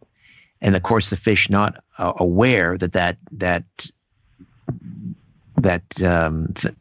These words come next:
thing breaking the surface of the water is attached to a finger, attached to an arm, attached to an entire body of a, of an, an entity essentially in another dimension outside of their world. So,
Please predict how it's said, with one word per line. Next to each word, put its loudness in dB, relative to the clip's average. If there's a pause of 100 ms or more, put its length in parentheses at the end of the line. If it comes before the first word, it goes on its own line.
thing 2 (540)
breaking 2
the 2
surface 0
of -6
the -4
water 0
is -2
attached 0
to -4
a -4
finger, 0
attached -2
to -4
an 0
arm, 2
attached -4
to -4
an -2
entire 0
body 0 (300)
of -2
a, 0 (140)
of 0
an, 2
an 2
entity 0 (1200)
essentially 2
in 2
another 2
dimension 0
outside 0
of -6
their 0
world. -2 (840)
So, 0